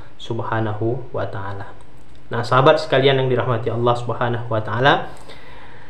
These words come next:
dari kisah ini juga kita perlu belajar bahwa membiasakan diri ya untuk terus rutin bersolawat kepada baginda Nabi sallallahu alaihi wasallam adalah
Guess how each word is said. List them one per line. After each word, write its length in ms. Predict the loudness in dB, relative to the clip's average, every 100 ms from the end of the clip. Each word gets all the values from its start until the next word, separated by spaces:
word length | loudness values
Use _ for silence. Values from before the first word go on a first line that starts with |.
| -10 -10 -10 -8 4
dari 240 | 6 6
kisah 320 | 2 2 2
ini 240 | 4 4 4
juga 400 | 6 6 6 4
kita 320 | 0 2 2 2
perlu 240 | 4 6
belajar 400 | 4 4 4 4
bahwa 560 | 4 4 4 2 0 -4 -6 -4 0
membiasakan 880 | 4 6 4 4 2 2 2 2 4
diri 480 | 2 0 -4 -6 -8 -6
ya 160 | -6 -4
untuk 380 | -4 -2 -4 -6 -8 -2
terus 400 | 6 6 6 0
rutin 400 | 0 0 4 4 4
bersolawat 540 | 2 4 6 6 2
kepada 320 | 0 2 4
baginda 340 | 4 2 2 2
Nabi 300 | 2 0 -2
sallallahu 180 | -4
alaihi 80 | 0
wasallam 220 | 4 4
adalah 300 | 4 2 2